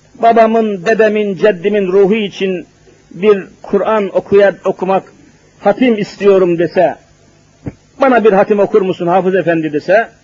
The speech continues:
o da, "Okurum ama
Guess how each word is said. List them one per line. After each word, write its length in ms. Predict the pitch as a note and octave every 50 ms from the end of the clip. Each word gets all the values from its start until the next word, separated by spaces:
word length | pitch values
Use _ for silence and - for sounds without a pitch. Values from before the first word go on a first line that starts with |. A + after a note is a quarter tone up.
| _ _ _ _ _ _ _ _ _ _ _ _ _ _ _ _ _ _ _ _ _ _ -
o 140 | A3 A#3 A3
da, 60 | G#3+
"Okurum 480 | G3 - A3+ A3 - C4 B3+ A3 G3+ G3+
ama 500 | B3 C4 A#3 G3 G3 G#3 B3 C4+ B3+